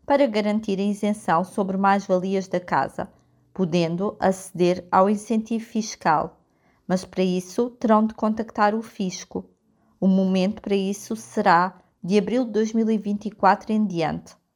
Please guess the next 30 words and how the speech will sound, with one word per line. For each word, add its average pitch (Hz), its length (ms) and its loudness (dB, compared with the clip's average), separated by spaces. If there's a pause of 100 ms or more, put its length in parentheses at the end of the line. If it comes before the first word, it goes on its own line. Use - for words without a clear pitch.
(520)
Faz 202 460 4
saber 190 680 -4
a 185 60 4
autoridade 190 760 0
tributária 196 680 0
e 208 100 0
aduaneira 196 720 -2
num 196 240 0
ofício 233 760 -2 (380)
datado 190 600 4
do 170 200 -8
dia 185 260 -2
vinte 175 220 -6
e - 40 -20
sete 175 460 -4
de 190 100 -4
novembro 214 400 2
de 220 40 -6
dois 220 200 -2
mil 233 180 0
e 220 80 -2
vinte 214 240 -2
e 202 60 -6
três 180 440 -4 (280)
e 240 100 -2
publicado 190 840 0
no 208 140 0
Portal 185 380 0
das 185 220 -6
Finanças. 156 800 -6